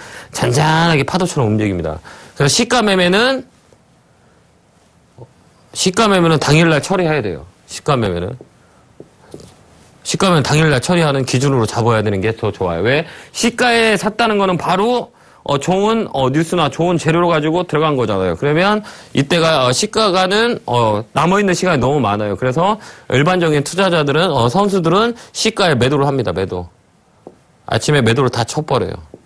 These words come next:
아홉 시 삼십 분 전에 매도를 다 쳐버려요. 어, 이게 오프로가 됐든 육 프로가 됐든 코스닥 가는, 코스닥 가는 분들은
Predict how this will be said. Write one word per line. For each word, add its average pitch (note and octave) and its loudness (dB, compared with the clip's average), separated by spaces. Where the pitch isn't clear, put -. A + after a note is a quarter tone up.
아홉 C#3 0
시 - -8
삼십 F3 0
분 D3+ 0
전에 C3 -2
매도를 A2+ 0
다 - -8
쳐버려요. G2 -6
어, E2+ -4
이게 D#3+ 0
오프로가 B2 0
됐든 C3 0
육 A2+ -2
프로가 G#2 0
됐든 E2 -6
코스닥 F#3 -2
가는, D#3 0
코스닥 - -4
가는 D3+ 2
분들은 A#2+ 2